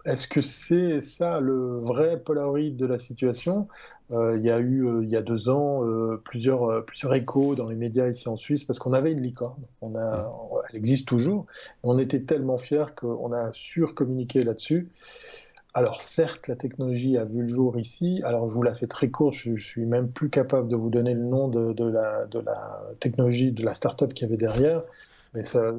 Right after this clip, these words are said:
Speaker 1: deux, trois, deux, trois recherches sur Google, vous trouverez. C'est une technologie qui aide,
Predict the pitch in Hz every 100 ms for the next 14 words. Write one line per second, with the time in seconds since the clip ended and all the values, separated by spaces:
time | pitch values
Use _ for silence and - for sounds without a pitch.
0 | - 123 127 123 131 120 117 127 127 131
1 | 123 120 113 113 - 165 151 139 135 -
2 | - 131 120 120 139 123 123 131 120 165
3 | 170 - - _ - 147 147 127 151 151
4 | 139 135 165 - - 131 151 170 143 131